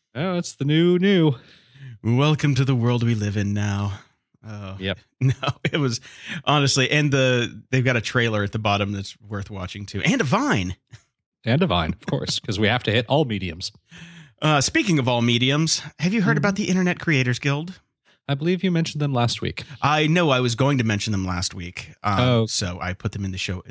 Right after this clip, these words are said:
Speaker 2: this week.
Speaker 1: Right.
Speaker 2: Uh, yes, uh, this guy, Hank Green, I guess, uh, he's a YouTuber.
Speaker 1: Yeah.
Speaker 2: And, uh, he wants to create the Internet Creators Guild, where people who make YouTube videos can be
Speaker 1: Mm-hmm.
Speaker 2: protected from the man.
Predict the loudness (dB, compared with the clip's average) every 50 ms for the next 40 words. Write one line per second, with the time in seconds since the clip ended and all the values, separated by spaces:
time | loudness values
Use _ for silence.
0 | -20 -14 -10 -8 -8 -8 -8 -10 -14 -20 -20 _ -20 -20 -20 -20 -20 -20 -20 -16
1 | -16 -16 -16 -16 -14 -6 -2 0 2 2 2 2 2 2 2 2 2 0 -2 0
2 | 0 2 2 2 2 2 2 0 0 0 2 2 2 2 2 2 0 0 -2 -6
3 | -4 0 0 2 2 2 0 -2 -4 -6 -10 -12 -14 _ -6 -4 -4 -2 -2 0
4 | 0 0 0 -2 -2 -2 0 0 2 2 0 0 -2 -4 -2 -2 -2 -2 -2 -2
5 | -4 -4 -2 -4 -4 -4 -6 -12 -16 _ _ _ _ _ _ _ _ _ _ _
6 | _ _ _ _ _ -2 -2 -2 -2 -2 _ -2 0 2 2 2 2 0 0 2
7 | 2 2 4 2 2 0 0 0 0 2 2 2 2 0 0 -2 -4 -4 -2 0
8 | 0 2 2 0 0 -4 -8 -18 _ -8 -2 -2 -2 0 _ 0 0 0 0 0
9 | 0 0 -2 -4 -6 -2 0 2 2 2 2 2 0 0 0 0 0 0 0 0
10 | -2 -4 -6 -6 -2 0 2 2 0 0 -4 -10 _ _ _ _ -2 -2 0 2
11 | 2 2 2 2 2 2 2 0 0 -4 -14 -12 -6 -4 -2 0 0 0 0 0
12 | 0 -2 -2 0 0 0 -2 -4 -4 -6 -6 -6 -6 -6 -6 -6 -4 -2 0 2
13 | 2 2 2 0 -2 -2 -2 -4 -4 -2 -2 0 0 2 2 2 2 2 2 0
14 | -2 -4 -6 -10 -10